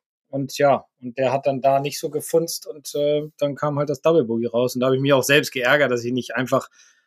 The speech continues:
auf meine innere Stimme gehört habe und gesagt habe, „Okay, komm, nimmst jetzt hier ein Eisen fünf oder ein Eisen vier, schlägst das die Bahn runter und, ähm, dann den zweiten ein bisschen länger ins Grün.“ Aber nein, ich musste ja den Driver nehmen und das war halt auch eine Fehlentscheidung.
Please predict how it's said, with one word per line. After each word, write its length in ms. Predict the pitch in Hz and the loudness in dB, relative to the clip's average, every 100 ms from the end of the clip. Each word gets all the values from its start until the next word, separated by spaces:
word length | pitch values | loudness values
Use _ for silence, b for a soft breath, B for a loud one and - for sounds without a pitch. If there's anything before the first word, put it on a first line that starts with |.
| b _ | b _
auf 60 | 127 | -2
meine 240 | 135 139 | 0 0
innere 280 | 143 139 135 | 0 0 0
Stimme 280 | 143 143 131 | 0 0 2
gehört 300 | 131 131 135 | 2 2 2
habe 180 | 127 | 0
und 120 | 127 123 | 0 -2
gesagt 320 | 120 131 127 | -2 -2 -2
habe, 120 | 123 | 0
„Okay, 260 | 120 135 127 | -2 -4 -4
komm, 220 | 131 131 | -4 -2
nimmst 220 | 127 - | -2 -4
jetzt 160 | 117 - | -6 -4
hier 140 | 123 | -4
ein 40 | |
Eisen 280 | 117 123 123 | -2 -2 -4
fünf 320 | - 143 135 | -6 -8 -6
oder 80 | 127 | -4
ein 80 | 127 | -4
Eisen 260 | 123 123 120 | -4 -4 -6
vier, 280 | - 135 | -4 -4
schlägst 300 | - 131 - | -2 -2 -4
das 100 | 123 | -4
die 120 | - 113 | -6 -2
Bahn 240 | 123 139 | 0 0
runter 380 | 127 135 127 - B B B B _ - | -2 -2 -2 -4 B B B B _ -6
und, 360 | 127 123 - | -4 -4 -4
ähm, 360 | 127 120 120 120 | -2 -2 -2 -4
dann 160 | 117 117 | -4 -4
den 120 | 117 | -4
zweiten 440 | - 123 123 - 117 | -4 -2 -2 -2 -6
ein 60 | |
bisschen 280 | 117 - 117 | -2 -2 -2
länger 260 | 131 151 110 | -4 -2 -4
ins 180 | 107 | -6
Grün.“ 240 | - 117 120 | -6 -4 -4
Aber 180 | 117 110 | -4 -4
nein, 240 | 117 127 | -4 -4
ich 140 | 113 | -6
musste 260 | 123 - 123 | -8 -6 -4
ja 40 | |
den 140 | 120 117 | -4 -2
Driver 320 | 123 135 123 | 0 0 -2
nehmen 200 | 110 110 | -4 -8
und 100 | 107 | -12
das 140 | - | -6
war 80 | 123 | -2
halt 120 | 131 | -2
auch 120 | 127 113 | -2 -8
eine 100 | 110 | -12
Fehlentscheidung. 600 | - - - - 107 | -16 -14 -12 -10 -12